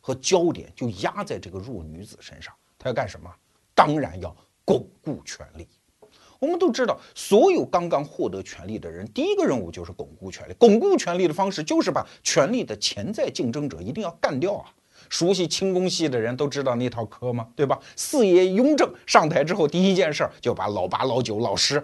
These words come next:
老十四一定要干掉嘛。所以这个时候赵姬面对的是一模一样的任务。那他有没有敌人呢？哎，在历史当中没有写，但是从情理上却推测得出有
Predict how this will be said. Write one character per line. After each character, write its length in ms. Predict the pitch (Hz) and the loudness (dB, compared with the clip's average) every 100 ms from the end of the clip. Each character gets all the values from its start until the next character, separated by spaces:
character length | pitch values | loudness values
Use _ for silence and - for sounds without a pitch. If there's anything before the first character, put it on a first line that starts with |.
| - | -2
老 160 | 123 117 | 0 0
十 200 | - 160 | 2 0
四 240 | 156 151 - | -2 -8 -6
一 80 | |
定 140 | 104 104 | -8 -8
要 40 | 92 | -4
干 220 | 113 92 | -4 -2
掉 180 | 104 87 | -4 -6
嘛。 120 | - _ - - | -8 _ -20 -4
所 120 | 220 | 0
以 40 | 214 | 2
这 160 | 311 | 4
个 60 | 180 | 2
时 120 | - | 0
候 60 | 101 | -4
赵 200 | - 139 | -2 -2
姬 220 | 104 123 | -2 -6
面 240 | 117 147 - | -4 -6 -8
对 120 | 113 | -10
的 100 | 98 | -10
是 200 | - - | -14 -18
一 300 | 78 113 220 | -10 -2 0
模 260 | - - 85 | 0 -6 -16
一 140 | 85 | -14
样 200 | 85 82 | -12 -14
的 80 | 73 | -14
任 180 | 80 90 | -14 -14
务。 60 | - _ _ _ _ _ - | -16 _ _ _ _ _ -6
那 100 | 143 | -6
他 140 | 156 | -6
有 160 | 143 90 | -8 -8
没 160 | 95 | -8
有 120 | 156 | -10
敌 220 | 127 - 101 | -10 -10 -10
人 260 | 151 147 | -8 -8
呢？ 140 | 139 151 - | -10 -14 -18
哎， 320 | - - 127 - _ - | -18 -14 -16 -18 _ -6
在 140 | 233 | -2
历 200 | 294 415 | 0 0
史 200 | 381 85 | 0 -4
当 200 | 92 92 | -8 -6
中 160 | 143 165 | -4 -6
没 120 | - 180 | -6 -6
有 120 | 285 | -6
写， 420 | - - - 156 _ _ - | -6 -10 -14 -20 _ _ -2
但 180 | 233 | 0
是 180 | 220 214 - - | 0 -2 -8 -12
从 280 | - 208 202 | 0 2 4
情 440 | - - 190 311 | 2 0 0 2
理 200 | 381 131 | 2 0
上 260 | 92 117 - _ | -4 -10 -12 _
却 180 | - 165 135 - | -8 -4 -4 -8
推 340 | - 311 349 | -6 0 0
测 260 | 349 - 311 | -2 -6 -10
得 100 | 156 | -10
出 260 | 80 - - _ - | -12 -16 -16 _ -10
有 280 | 110 107 | -4 -4